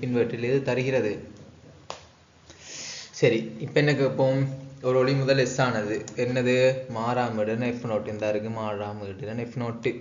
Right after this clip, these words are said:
ஒளியை வெளியிடுகிறது. ஒரு நோக்குனர் ஓவில் காட்டுப்படுற திசையில் சைவசம் இந்த இருக்கு, சைவ தசம் ஒன்று, ஆ, வேகத்துல போய் கொண்டிருக்கேன். ஓகே,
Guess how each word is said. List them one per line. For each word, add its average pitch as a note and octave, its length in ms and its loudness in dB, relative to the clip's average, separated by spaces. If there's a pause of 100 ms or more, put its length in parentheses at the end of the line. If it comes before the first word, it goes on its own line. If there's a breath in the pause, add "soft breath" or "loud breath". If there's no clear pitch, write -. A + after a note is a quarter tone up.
(640 loud breath)
ஒளியை B2+ 320 4 (400)
வெளியிடுகிறது. C3 800 0
ஒரு B2+ 160 -4
நோக்குனர் C#3+ 400 -2
ஓவில் C3+ 560 2
காட்டுப்படுற A#2 420 -2
திசையில் A#2+ 460 -4
சைவசம் B2 380 -4
இந்த A2 200 -2
இருக்கு, A2 440 -4
சைவ A2 300 -6
தசம் A2 400 -4
ஒன்று, A#2+ 340 -4 (180)
ஆ, G2 80 -10 (400)
வேகத்துல A2 360 0
போய் B2 140 -4
கொண்டிருக்கேன். A#2+ 500 -4
ஓகே, A#2 280 -4